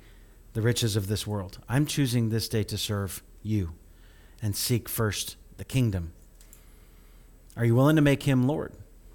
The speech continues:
There's a reason we tithe. There's a reason we serve and give of our time at the church. There's a reason that we commit and get up in the morning and read our Bible first, right? Instead of getting up in the morning and turning on the news, seeing what the world has to say,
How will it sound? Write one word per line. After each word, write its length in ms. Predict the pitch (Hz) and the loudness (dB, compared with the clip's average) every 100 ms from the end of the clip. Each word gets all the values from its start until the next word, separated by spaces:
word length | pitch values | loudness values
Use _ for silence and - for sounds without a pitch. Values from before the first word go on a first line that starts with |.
| - - - - - - - - - - - - | -16 -16 -20 -20 -20 -20 -20 -20 -20 -20 -20 -10
There's 240 | 117 117 | -2 0
a 60 | 120 | 2
reason 360 | 120 143 135 127 | 4 4 6 4
we 140 | 123 | 4
tithe. 280 | 123 117 98 | 2 2 2
There's 200 | 110 104 | 2 0
a 40 | |
reason 380 | 113 135 120 120 | 2 2 2 2
we 80 | 117 | 2
serve 400 | - 147 135 120 | 4 4 4 4
and 140 | 113 | 2
give 160 | 117 117 | 2 2
of 120 | 110 | 2
our 120 | 110 | 0
time 320 | - 123 123 | 0 0 0
at 100 | 113 | 0
the 80 | 110 | -4
church. 380 | 101 117 104 - - - | -4 -4 -4 -8 -12 -8
There's 240 | - 131 113 | 2 2 4
a 40 | |
reason 440 | 120 139 147 131 120 | 4 4 4 4 4
that 200 | 123 123 | 2 2
we 140 | 127 | -2
commit 460 | 127 131 127 139 - - | 0 0 2 2 0 -6
and 240 | 117 120 113 | -2 0 2
get 140 | 135 | 4
up 160 | 131 127 | 4 4
in 80 | 123 | 4
the 60 | |
morning 280 | 123 123 117 | 6 4 4
and 100 | 113 | 4
read 160 | 117 113 | 4 4
our 100 | 107 | 4
Bible 280 | 113 107 | 4 2
first, 520 | 104 135 120 - - - - - - - - | 0 0 0 -2 -4 -8 -18 -20 -20 -20 -8
right? 280 | 113 117 143 - - - - - | 0 0 0 -6 -20 -20 -20 -16
Instead 200 | - 127 | -2 0
of 80 | 110 | 4
getting 240 | 123 117 | 4 4
up 160 | 120 117 | 4 2
in 60 | 117 | 2
the 60 | |
morning 280 | 117 117 110 | 4 4 2
and 80 | 110 | 0
turning 240 | 120 117 | 0 2
on 80 | 113 | 4
the 80 | 110 | 4
news, 520 | 113 117 101 92 - - | 4 4 2 -4 -8 -8
seeing 180 | - 110 | -4 0
what 140 | 104 | 0
the 80 | 107 | 0
world 240 | 113 110 | 0 0
has 180 | 95 95 | 0 -2
to 100 | 101 | -6
say, 280 | 95 87 - | -8 -8 -12